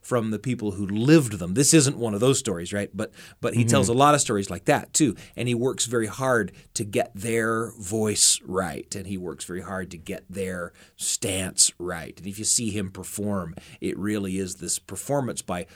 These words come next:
Speaker 1: a great storyteller who's also sort of a great actor, right?
Speaker 2: Yeah.
Speaker 1: And giving you not only the tale, but also giving you the teller as,
Speaker 2: Yeah,
Speaker 1: as well.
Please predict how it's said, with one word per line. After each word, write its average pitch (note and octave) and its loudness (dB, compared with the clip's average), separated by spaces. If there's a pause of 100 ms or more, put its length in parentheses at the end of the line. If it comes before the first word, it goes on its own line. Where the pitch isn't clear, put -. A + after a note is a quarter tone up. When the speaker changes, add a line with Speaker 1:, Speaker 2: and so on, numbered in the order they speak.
Speaker 1:
a B2+ -4
great A#2+ 0
storyteller C#3+ 4
who's A2+ 0
also C#3 2
sort A#2 -2
of F#2+ -6
a F#2 -6
great F2+ -6
actor, - 0
right? F#2+ -2
Speaker 2:
Yeah. G#2+ 4 (220)
Speaker 1:
And G2+ -4
giving C3 2
you A2+ 0
not B2+ 4
only C3+ 0
the G#2+ -4
tale, A2 2 (240)
but G#2+ -2
also A2 0
giving G#2 -2
you F2 -6 (100)
the F2 -10
teller F2 -8
as, E2+ -8
Speaker 2:
Yeah, A2 2
Speaker 1:
as F2 2
well. E2 -8